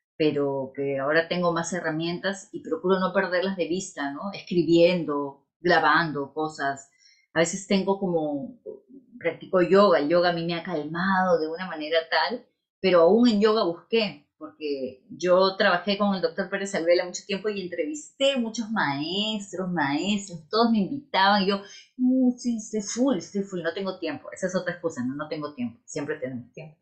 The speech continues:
"No tengo tiempo, no tengo tiempo". Es como en las parejas, al que le interesa, se hace el tiempo. ¿Y cómo no te vas a interesar tú, a ti mismo, tu bienestar, no? Hay alguna manera de hacerse el tiempo.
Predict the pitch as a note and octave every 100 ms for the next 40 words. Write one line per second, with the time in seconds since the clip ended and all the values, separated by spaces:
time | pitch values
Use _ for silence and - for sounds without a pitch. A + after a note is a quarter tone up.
0 | _ _ _ _ _ _ _ _ _ _
1 | F#3 G3 D3 - - - - A2+ - A#2+
2 | - - G#3 G3+ B3+ B3+ A#3+ E3+ - -
3 | - _ _ D3+ E3 F#3 F#3+ G3 B3 D4
4 | D4 C#4+ - - F#3 F#3 D#3 - B2+ A#2
5 | - _ _ - E3+ A#3+ B3 A#3+ B3 A#3
6 | A#3+ A3 G3+ E3 A3 G3 F#3+ B3 B3 F#3+
7 | - D#3+ D#3+ G3 G#3 G#3+ G3+ D#3 - D#3+
8 | D#3+ D4+ D4 G3+ E3+ D3 C#3+ F3+ B3+ _
9 | _ _ _ _ _ - G3 G#3+ F#3+ F3
10 | E3 D3 D3 C3+ B2+ - B2 C#3+ C3 C3+
11 | C3+ B2 B2